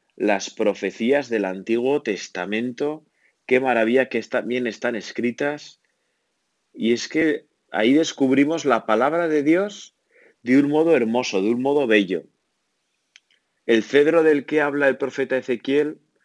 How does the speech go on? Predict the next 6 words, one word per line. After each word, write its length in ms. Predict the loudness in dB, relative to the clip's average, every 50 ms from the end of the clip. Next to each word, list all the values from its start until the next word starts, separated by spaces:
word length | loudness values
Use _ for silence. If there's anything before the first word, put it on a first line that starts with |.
| _ _ _ _ _ _ _ _ -6
hace 300 | -6 -4 -2 0 0 2
referencia 680 | 2 0 0 2 2 2 2 2 0 -4 -6 -4 -2 -2
al 120 | -2 -2 0
pueblo 280 | 0 2 2 2 0
de 100 | -2 -4
Israel. 480 | -6 -6 -6 -6 -4 -4 -4 -6 -10